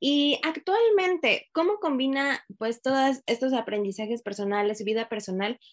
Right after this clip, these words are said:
justamente con su labor científica? O sea, ¿cómo de-, tiene este equilibrio?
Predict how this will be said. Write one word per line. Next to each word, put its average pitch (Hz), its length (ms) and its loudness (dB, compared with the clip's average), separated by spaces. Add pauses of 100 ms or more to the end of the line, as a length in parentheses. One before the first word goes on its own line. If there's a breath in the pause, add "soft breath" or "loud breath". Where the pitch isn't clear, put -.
(160 soft breath)
justamente 302 640 0
con 220 340 0
su 240 100 -4
labor 233 280 -2
científica? 247 680 -2 (560)
O - 40 -20
sea, 240 180 -6
¿cómo 302 480 2
de-, - 260 -10 (260)
tiene 240 300 2
este 240 200 -4
equilibrio? 214 540 -4